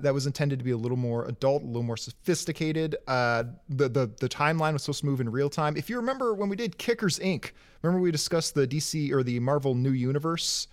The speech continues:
And it's supposed to be a new universe of books, and it collapsed. That was Jim Shooter's idea at Marvel, and the whole thing fell apart because of books like Kickers Incorporated. Uh, but this was him going off on his own and saying, "Hey, you know what? I'll, round two." And, uh,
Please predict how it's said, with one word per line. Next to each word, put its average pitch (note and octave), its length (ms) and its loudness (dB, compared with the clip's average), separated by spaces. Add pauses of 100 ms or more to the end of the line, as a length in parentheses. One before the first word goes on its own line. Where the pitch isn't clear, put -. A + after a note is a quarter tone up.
(340)
And B2+ 100 0
it's B2 100 -2
supposed C#3 180 -2
to C#3+ 60 0
be C3+ 60 4
a B2+ 40 4
new B2+ 120 2
universe C3 540 0
of A2+ 140 -2
books, B2 260 -2
and B2 100 0
it A2+ 100 -6
collapsed. A2+ 640 -2 (260)
That G3 220 4
was F#3+ 180 0
Jim D3 260 0
Shooter's D#3+ 420 0
idea C3 460 2
at A2+ 120 -2
Marvel, A2+ 580 0
and A#2 100 -2
the A2 60 -4
whole D#3 220 0
thing C#3 180 0
fell B2+ 260 0
apart A#2 560 0
because B2 220 -4
of A2 140 -4
books B2 200 -4
like A2 200 -2
Kickers B2 340 -4
Incorporated. A2+ 760 -2 (380)
Uh, C3 200 4
but A#2 200 -2
this F3+ 180 0
was D#3 180 0
him C#3 260 0
going C3 240 2
off B2+ 160 0
on B2 80 0
his A#2 160 -2
own B2 140 0
and A#2+ 60 -2
saying, C3+ 220 4
"Hey, G3+ 140 6
you F#3 80 4
know F#3+ 100 6
what? A3+ 400 4
I'll, F3 180 -2 (200)
round G#3+ 320 4
two." A2 320 2 (720)
And, C3 240 2
uh, C#3+ 200 4